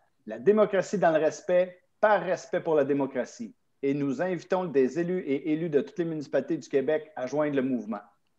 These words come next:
Donc, je propose d'adhérer à la déclaration d'engagement ayant pour thème la démocratie dans le respect, par respect pour la démocratie, et de s'engager à accompagner les élus et élus municipaux ainsi que toutes les sphères de gouvernance municipale pour valoriser la démocratie municipale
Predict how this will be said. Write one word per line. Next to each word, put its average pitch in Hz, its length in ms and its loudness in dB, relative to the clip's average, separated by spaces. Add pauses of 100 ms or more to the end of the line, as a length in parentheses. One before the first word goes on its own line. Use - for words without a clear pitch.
(400)
Donc, 175 240 0
je - 60 -16
propose 180 460 2
d'adhérer 196 640 2
à 135 80 0
la 135 100 2
déclaration 170 640 -2
d'engagement 143 640 0
ayant 143 200 -2
pour 131 240 -8
thème 165 380 0 (420)
la 113 120 -4
démocratie 196 640 2
dans 165 120 2
le 151 80 2
respect, 165 680 -2
par 175 140 4
respect 160 360 -4
pour 139 160 -2
la 127 100 2
démocratie, 139 760 -6 (680)
et 175 100 -2
de 160 80 0
s'engager 175 540 2
à 143 100 6
accompagner 151 500 0
les 135 260 0
élus 165 340 -2
et 135 260 -2
élus 170 160 0
municipaux 156 540 -4
ainsi 135 200 -6
que - 80 0
toutes - 260 -8
les 165 140 -4
sphères 165 280 0
de 139 80 2
gouvernance 143 560 0
municipale 151 540 0
pour 120 140 -6
valoriser 156 540 2
la 143 80 2
démocratie 135 540 -4
municipale 151 640 -2